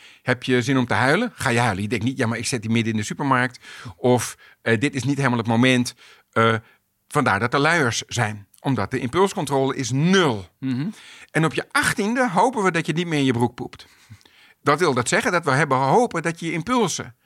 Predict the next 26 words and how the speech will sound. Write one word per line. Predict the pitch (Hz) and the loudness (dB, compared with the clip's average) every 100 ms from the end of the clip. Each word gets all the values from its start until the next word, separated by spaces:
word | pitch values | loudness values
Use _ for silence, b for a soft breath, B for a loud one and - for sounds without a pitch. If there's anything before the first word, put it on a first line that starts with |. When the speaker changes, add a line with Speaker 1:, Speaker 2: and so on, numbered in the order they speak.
| _ _ | _ _
Speaker 1:
hebt | 120 110 | -2 2
leren | 117 107 | 2 2
beheersen. | 107 110 104 - 98 - B B B | 0 0 -2 -8 -14 -20 B B B
Dus | 147 147 - | -2 -2 0
ook | 277 262 | 0 0
op | - | -2
het | 156 | -2
moment | 147 135 208 185 | 0 0 0 0
dat | 127 - | -2 -2
ik, | 160 165 - | -6 -6 -6
dat | 117 120 | -2 0
jij | 151 175 | 0 0
iets | 143 117 | -2 -4
doet | 170 | -2
wat | 139 127 | -2 -2
ik | 151 | 2
niet | 139 | 4
leuk | 120 147 151 | 4 2 0
vind, | - 113 277 - - _ _ B B B B B B | -4 -4 -4 -8 -18 _ _ B B B B B B
dan | 117 131 | -2 0
kan | 143 147 | 0 0
ik | 127 | 0
jou | 123 | -2
een | 117 | -2
klap | - 214 - | 2 2 2
geven. | - 113 113 113 | -2 -2 -4 -10